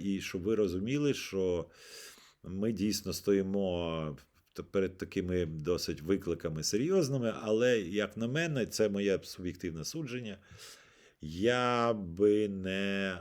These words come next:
алармізм, я не відкривав паніку, я б не відкривав. Я думаю, що світові, європейські, американські інститути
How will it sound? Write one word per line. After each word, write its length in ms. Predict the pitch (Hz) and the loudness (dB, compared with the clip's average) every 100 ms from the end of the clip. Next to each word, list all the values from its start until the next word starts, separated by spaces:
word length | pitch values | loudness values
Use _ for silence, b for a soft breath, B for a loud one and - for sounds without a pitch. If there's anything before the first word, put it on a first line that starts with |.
| - | 0
алармізм, 760 | 107 107 110 113 135 117 101 | 8 10 10 8 4 4 4
я 200 | 98 104 | 4 4
не 100 | 101 | 2
відкривав 580 | 95 95 104 92 92 - | -2 -2 -2 2 0 2
паніку, 460 | 107 107 104 101 85 | 0 2 -2 -2 -2
я 120 | 82 | -2
б 80 | 80 | -4
не 80 | |
відкривав. 420 | 90 92 113 131 135 | -6 -4 0 2 2
Я 100 | 104 | 0
думаю, 300 | 104 92 87 | 0 -4 -6
що 300 | - 95 78 | 0 0 0
світові, 800 | - 101 113 117 131 151 143 135 | -4 -4 -2 0 2 2 2 2
європейські, 880 | 113 98 104 90 135 135 - - | 0 0 -2 0 2 2 0 -2
американські 760 | 101 98 104 104 117 113 - 82 | -2 0 -2 -2 -4 -4 -6 -8
інститути 680 | 87 - 85 131 143 131 | -10 -10 -8 -4 -4 -4